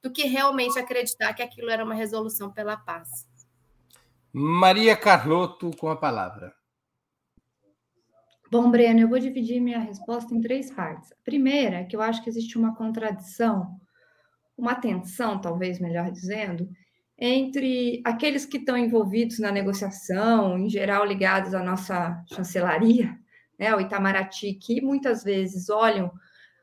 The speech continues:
Speaker 3: é, os conflitos no miúdo, e aqueles que estão olhando estrategicamente. Eu acho que tem uma questão aí que envolve a formação dos quadros que estão à frente dessa negociação.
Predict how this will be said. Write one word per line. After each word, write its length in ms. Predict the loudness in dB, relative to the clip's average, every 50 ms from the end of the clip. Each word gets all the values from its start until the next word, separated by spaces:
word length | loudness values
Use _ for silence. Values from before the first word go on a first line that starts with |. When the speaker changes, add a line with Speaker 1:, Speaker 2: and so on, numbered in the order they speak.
| _ _ _ _
Speaker 3:
é, 240 | 0 0 2 2 0 -2
os 100 | -4 -2
conflitos 480 | -2 0 0 0 0 -2 -2 0 0
no 140 | 0 2 2
miúdo, 500 | 2 2 4 4 4 2 2 0 -2 -4 -6 -10 -16 _ _ _ _ _ _ _
e 80 | 2 2
aqueles 420 | 2 4 4 4 2 2 2 -2
que 100 | -6 -4
estão 180 | -2 0 2 2
olhando 300 | 2 2 2 2 2 0
estrategicamente. 960 | -4 -4 -2 -2 -2 2 2 2 2 0 -2 -2 -2 -2 -2 -2 -4 -4 -6
Eu 80 | -6 -6
acho 120 | -6 -4
que 40 | -2
tem 80 | 0 2
uma 160 | 4 4 4
questão 420 | 2 0 -4 -4 -4 -4 -2 -2
aí 320 | 0 0 0 0 0 0 -2
que 140 | -2 -2 -2
envolve 720 | 0 0 2 2 2 4 4 4 2 2 2 2 2 2
a 80 | 2
formação 760 | 2 0 0 0 0 -2 -2 -4 -2 0 2 2 2 2 2
dos 220 | 0 -2 -6 -6
quadros 400 | -2 2 4 4 4 4 2 -2
que 80 | -8 -10
estão 160 | _ -4 -4
à 80 | -4 -2
frente 180 | -2 -4 -2
dessa 240 | -2 -4 -4 -2 -2
negociação. 640 | -2 -2 -2 -4 -4 -6 -8 -8 -6 -6 -6 -6 -6